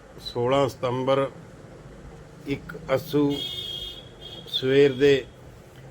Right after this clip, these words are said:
ਬਾਬਾ ਮੱਠ ਜੀ ਦੇ ਇਤਿਹਾਸਕ ਅਸਥਾਨ ਦੇ ਦਰਸ਼ਨ।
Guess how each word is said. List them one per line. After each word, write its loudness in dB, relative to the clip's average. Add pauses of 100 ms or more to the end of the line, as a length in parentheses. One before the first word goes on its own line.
(160)
ਬਾਬਾ 2
ਮੱਠ 2
ਜੀ -4
ਦੇ 0 (140)
ਇਤਿਹਾਸਕ 0 (500)
ਅਸਥਾਨ 0
ਦੇ -2 (340)
ਦਰਸ਼ਨ। -4